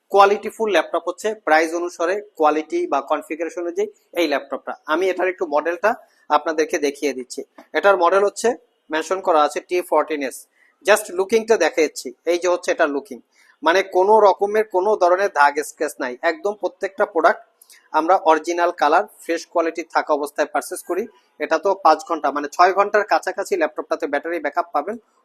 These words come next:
অরিজিনাল Windows টেন, ইলেভেন এবং টুয়েলভ তিনটাই লাইসে-, লাইফটাইম লাইসেন্স কপি। So এটার কনফিগারেশন হচ্ছে Ryzen five Pro four thousand সিরিজ প্রসেসর, যেটা সিক্স কোর, টুয়েলভ থ্রেড, এগারো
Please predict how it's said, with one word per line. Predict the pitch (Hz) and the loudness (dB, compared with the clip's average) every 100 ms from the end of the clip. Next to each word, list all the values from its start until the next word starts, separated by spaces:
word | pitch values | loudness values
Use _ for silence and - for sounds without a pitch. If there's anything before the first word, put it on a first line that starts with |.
| 147 | -4
অরিজিনাল | 143 165 160 165 | -2 -2 -2 -2
Windows | 165 165 - 180 | -2 -6 -6 -2
টেন, | 185 196 - | -2 -2 -8
ইলেভেন | 156 156 175 202 147 | -6 -4 -4 -4 -6
এবং | 147 143 - | -8 -8 -2
টুয়েলভ | 170 127 - | -2 -2 -6
তিনটাই | 160 147 160 | -8 -4 -2
লাইসে-, | 143 151 165 160 | -2 -4 -8 -6
লাইফটাইম | 147 - 180 202 - _ _ - | -6 -6 -6 -8 -10 _ _ -2
লাইসেন্স | 147 - 160 - | 0 0 -8 -8
কপি। | 139 - 127 | -8 -8 -6
So | 180 180 | -4 -2
এটার | 185 214 180 | -2 2 2
কনফিগারেশন | 156 190 202 208 220 208 | 2 0 0 0 -2 -6
হচ্ছে | 208 233 269 - _ _ 156 | -4 -4 -4 -10 _ _ 2
Ryzen | 165 202 202 | 4 2 -2
five | 220 220 | -2 0
Pro | 208 240 233 | 4 2 4
four | 208 208 196 | 0 0 0
thousand | 190 202 214 | 0 -2 -4
সিরিজ | 185 170 - | -4 -4 -6
প্রসেসর, | 156 143 135 123 | -8 -8 -10 -8
যেটা | 151 156 - | -8 -8 -6
সিক্স | 202 - | -6 -4
কোর, | - 208 - | -2 -2 -2
টুয়েলভ | 180 190 190 | -2 0 0
থ্রেড, | 196 202 _ _ - 165 | 0 -4 _ _ -2 2
এগারো | 185 | 4